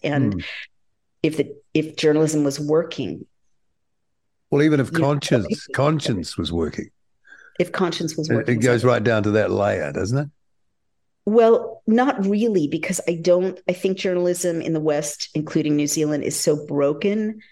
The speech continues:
Speaker 1: by
Speaker 2: Wow.
Speaker 1: these bribes that I don't think journalists anymore have these n-, dark nights of the soul. Oh, you know, am I really reporting this accurately?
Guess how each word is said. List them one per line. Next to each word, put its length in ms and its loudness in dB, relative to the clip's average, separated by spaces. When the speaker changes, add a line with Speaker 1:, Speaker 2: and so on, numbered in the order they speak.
Speaker 1:
by 280 2
Speaker 2:
Wow. 360 -2
Speaker 1:
these 160 -4
bribes 800 -2
that 380 0
I 100 2
don't 380 2
think 460 -2
journalists 580 -2
anymore 800 0
have 400 -4
these 220 0
n-, 200 -2
dark 300 -2
nights 260 -2
of 80 -4
the 80 -4
soul. 540 2
Oh, 380 2
you 180 2
know, 460 0
am 180 2
I 60 2
really 280 0
reporting 400 -2
this 160 -4
accurately? 760 -4